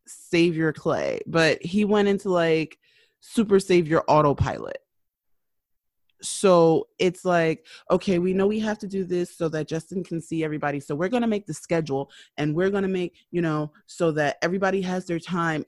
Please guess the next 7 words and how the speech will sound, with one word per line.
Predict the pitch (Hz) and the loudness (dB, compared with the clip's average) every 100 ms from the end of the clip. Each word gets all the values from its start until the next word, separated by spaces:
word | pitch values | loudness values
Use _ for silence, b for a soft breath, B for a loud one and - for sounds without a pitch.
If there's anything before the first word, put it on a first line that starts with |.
| - | -4
And | 160 | -4
it's | 156 - | -4 -8
just | 170 | -6
like, | 156 147 143 - _ _ _ _ _ | -2 0 -2 -6 _ _ _ _ _
for | 180 | -2
him, | 170 160 208 208 196 175 | -2 -2 0 2 0 -2
it's | - 160 - - _ | -4 -4 -4 -20 _